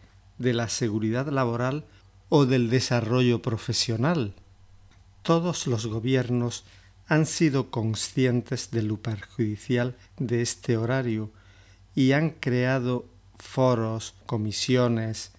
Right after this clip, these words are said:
grupos de trabajo de expertos, etcétera, etcétera. Pero ninguno ha dado el menor paso para solucionar un problema tan dañino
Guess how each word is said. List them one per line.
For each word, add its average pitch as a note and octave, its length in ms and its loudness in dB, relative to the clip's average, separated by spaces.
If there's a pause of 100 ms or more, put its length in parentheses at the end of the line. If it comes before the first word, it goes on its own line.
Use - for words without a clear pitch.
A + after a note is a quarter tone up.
(220)
grupos B2 520 0
de A#2 120 -4
trabajo A#2+ 500 -2
de A2+ 160 -4
expertos, - 880 -4 (140)
etcétera, D#3+ 840 -4
etcétera. - 800 -4 (340)
Pero B2 280 4
ninguno D3+ 680 2
ha C3+ 140 2
dado A#2+ 360 -2
el A#2 120 0
menor B2 480 -2 (160)
paso E3+ 500 -6 (180)
para A#2 260 -2
solucionar A#2+ 880 -4
un C3+ 200 2
problema A#2 840 -4 (580)
tan A#2+ 260 2
dañino D#3 600 0